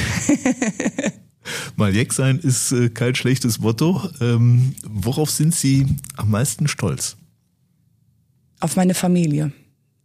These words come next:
Speaker 1: Das betrifft sowohl natürlich das Private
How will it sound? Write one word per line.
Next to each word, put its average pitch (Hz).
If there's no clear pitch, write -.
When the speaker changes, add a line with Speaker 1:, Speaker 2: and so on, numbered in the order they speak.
Speaker 1:
Das 170
betrifft 196
sowohl 196
natürlich 175
das 185
Private 185